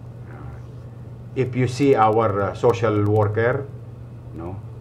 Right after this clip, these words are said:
Kung, kung hindi naman kalabisan, just say thank you. Alam nyo bakit? Kagabi po, ah, tumira yung aking mga social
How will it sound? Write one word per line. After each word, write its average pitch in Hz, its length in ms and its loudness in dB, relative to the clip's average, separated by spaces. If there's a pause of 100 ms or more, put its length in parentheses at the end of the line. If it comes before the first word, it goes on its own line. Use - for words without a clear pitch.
(200)
Kung, 87 160 -10 (640)
kung 101 160 -2
hindi 104 160 0
naman 104 240 4
kalabisan, 104 480 2
just 104 240 0
say 104 160 2
thank 101 320 -2
you. 107 80 -2
Alam 104 160 2
nyo 107 160 0
bakit? 110 480 0 (380)
Kagabi 117 460 4
po, 110 400 6 (560)
ah, 92 240 -6 (160)
tumira 127 480 8
yung 120 240 4
aking 120 240 2
mga 117 320 0
social 113 400 2